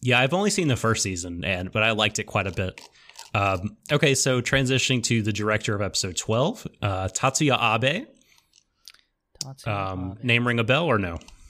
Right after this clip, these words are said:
Speaker 2: Uh,
Speaker 1: Key
Speaker 2: name does
Speaker 1: animator,
Speaker 2: not ring
Speaker 1: it
Speaker 2: a bell.
Speaker 1: appears. Lots of animation directing and key animation credits,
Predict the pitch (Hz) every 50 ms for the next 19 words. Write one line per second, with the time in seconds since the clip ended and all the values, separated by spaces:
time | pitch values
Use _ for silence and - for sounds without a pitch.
0 | - - - - - _ _ _ - _ _ _ _ _ _ - - 151 160 165
1 | 165 170 170 170 170 170 170 170 170 170 - 165 156 156 151 143 139 127 117 113
2 | 110 104 101 95 95 95 92 - - - 113 104 101 104 120 110 107 101 98 92
3 | - - - - - _ _ _ _ _ _ _ _ _ _ _ _ _ _ _
4 | _ _ _ - - 110 117 120 - - 120 127 123 120 117 113 113 110 - -
5 | 113 104 113 107 107 107 104 - - 113 107 110 113 98 92 92 - - 120 117
6 | 113 113 113 107 110 110 104 101 - - 98 90 - - 127 135 147 175 - -
7 | - - -